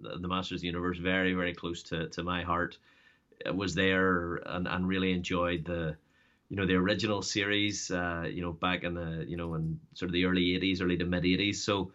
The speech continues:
so seeing that these do bear a striking resemblance to sort of the, the look and feel of the, of the characters was just, uh, that's, that's, I mean, I was already over the line for this, which, uh, I think it's premiering July twenty-third on Netflix.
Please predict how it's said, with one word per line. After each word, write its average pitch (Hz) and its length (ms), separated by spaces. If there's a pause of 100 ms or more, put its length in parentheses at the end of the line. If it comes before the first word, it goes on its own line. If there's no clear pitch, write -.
(320)
so - 160
seeing 127 420
that 104 140
these 107 240
do 104 300
bear 101 240
a 95 40
striking 107 420
resemblance 98 640
to 92 260
sort 92 200
of 87 140
the, 80 220 (120)
the 92 100
look 107 320 (320)
and 85 180
feel 104 260
of 104 140
the, 92 140
of 80 200
the 85 60
characters 95 560
was 92 140
just, 87 340 (640)
uh, 87 160
that's, - 240
that's, - 340
I - 60
mean, 101 120
I 101 40
was 98 160
already 110 340
over 120 160
the 98 80
line 98 260
for 113 160
this, 107 320
which, - 420 (120)
uh, - 60 (100)
I - 40
think 117 140
it's 110 100
premiering 110 500
July 98 260
twenty-third 104 560
on 117 80
Netflix. 143 480